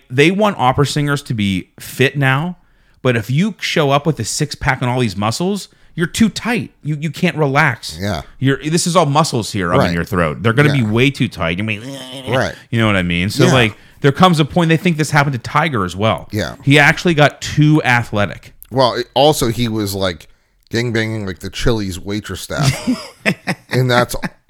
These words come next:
Speaker 2: that's not real, that's detrimental to your performance.
Speaker 1: Yes, that's probably not,
Speaker 2: <laughs> Yeah.
Speaker 1: not a smart, probably not a smart move.
Speaker 2: So, man, I can't wait for the hockey season.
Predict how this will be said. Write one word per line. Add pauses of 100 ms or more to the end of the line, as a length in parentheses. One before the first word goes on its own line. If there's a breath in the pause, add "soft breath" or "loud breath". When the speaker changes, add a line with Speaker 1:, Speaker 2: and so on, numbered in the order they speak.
(120)
Speaker 2:
that's
not
real,
that's
detrimental
to
your
performance.
Speaker 1:
Yes,
that's
probably
not,
Speaker 2:
<laughs>
Yeah.
Speaker 1:
not
a
smart, (800 soft breath)
probably
not
a
smart
move.
Speaker 2:
So,
man,
I
can't
wait
for
the
hockey
season.